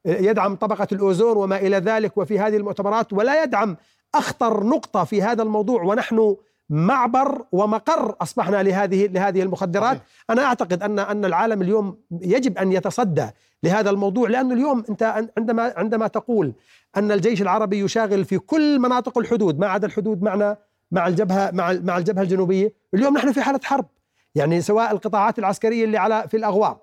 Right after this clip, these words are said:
Speaker 1: أو القطاعات العسكرية اللي في شرق، من ألفين وإحدى عشر وهي في حالة حرب، بمعنى أنه لا يوجد لدينا على الطرف الآخر، على ال-، على الجهة الأخرى، لا يوجد، لا يوجد لدينا جيش نتفق معه ونحترم معه.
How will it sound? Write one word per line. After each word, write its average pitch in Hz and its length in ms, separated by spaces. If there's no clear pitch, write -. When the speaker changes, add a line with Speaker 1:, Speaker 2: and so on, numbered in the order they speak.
Speaker 1:
أو 180 100
القطاعات 202 440
العسكرية 214 420
اللي 208 140
في 220 140
شرق، 185 240
من 196 200
ألفين 269 320
وإحدى 220 220
عشر 254 200
وهي 247 160
في 254 100
حالة 240 240
حرب، 220 260
بمعنى 208 440
أنه 208 200
لا 254 160
يوجد 277 400
لدينا 240 340
على 214 200
الطرف 269 320
الآخر، 233 400
على 190 160
ال-، 202 120
على 202 160
الجهة 247 240
الأخرى، 208 420
لا 254 140
يوجد، 247 380
لا 254 100
يوجد 254 400
لدينا 226 400
جيش 220 380
نتفق 226 400
معه 240 220
ونحترم 240 460
معه. 175 280